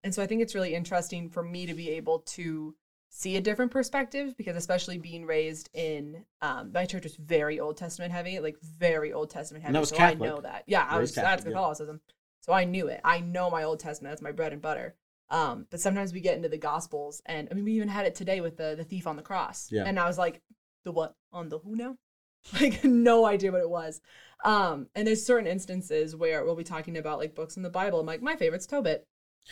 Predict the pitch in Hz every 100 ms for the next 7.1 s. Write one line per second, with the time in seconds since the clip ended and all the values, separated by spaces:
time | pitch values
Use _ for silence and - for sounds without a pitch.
0 | - - - - 160 135 123 113 120 131
1 | 139 139 123 120 123 113 113 123 113 110
2 | 107 - - 170 - 113 101 104 104 104
3 | 110 104 95 120 110 107 98 123 120 113
4 | 101 104 95 _ _ _ _ _ - 104
5 | - 120 113 123 113 110 113 98 - 131
6 | - 113 101 98 92 95 - - - -
7 | _